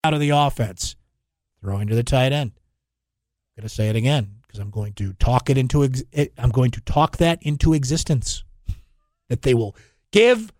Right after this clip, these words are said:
the football to the tight end. It's going to happen. Please. But they've given up eighty-eight sacks over the last two years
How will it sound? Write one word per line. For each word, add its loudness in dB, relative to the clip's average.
the 4
football 4
to 4
the 4
tight 4
end. 4
It's -20
going 4
to 4
happen. 4
Please. 2
But 4
they've 4
given 4
up 2
eighty-eight 2
sacks 0
over 4
the 4
last 2
two 2
years -4